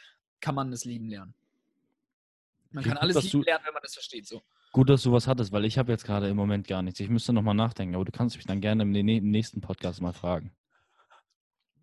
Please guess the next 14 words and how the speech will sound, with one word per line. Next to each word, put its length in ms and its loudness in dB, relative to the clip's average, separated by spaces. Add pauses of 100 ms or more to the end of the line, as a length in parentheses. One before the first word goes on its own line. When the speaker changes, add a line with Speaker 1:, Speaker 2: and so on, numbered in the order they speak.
(640)
Speaker 2:
Weil 120 4
ich 140 0
wüsste 200 6
jetzt, 140 2
ich 180 -4
wüsste 220 4
jetzt 120 0
nichts 180 0
was 120 0
dazu, 220 -2
aber 140 4
das 120 2
ist 80 -12
interessant. 480 -2